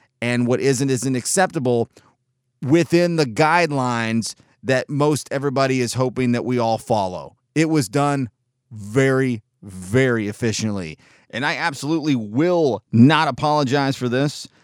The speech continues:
And I got hit up, uh, cer-, with a phone call from one person particular, used to be in media here in Chattanooga, is now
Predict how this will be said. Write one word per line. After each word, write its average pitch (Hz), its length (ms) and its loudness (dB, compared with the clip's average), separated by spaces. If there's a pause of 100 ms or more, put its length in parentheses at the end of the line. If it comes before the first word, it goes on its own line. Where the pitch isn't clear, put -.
(120)
And 113 160 -4
I 127 100 -2
got 139 220 -2
hit 143 180 0
up, 147 240 2 (120)
uh, 107 400 -2
cer-, 95 280 -8
with 127 140 -4
a 117 60 -6
phone 185 240 6
call 131 420 2
from 127 220 2
one 160 340 2
person 117 520 -2
particular, 123 560 -2
used 117 280 -4
to 117 60 -6
be 117 180 -2
in 113 120 0
media 117 340 0
here 117 200 0
in 110 80 -2
Chattanooga, 117 480 0
is 123 180 -2
now 117 280 -2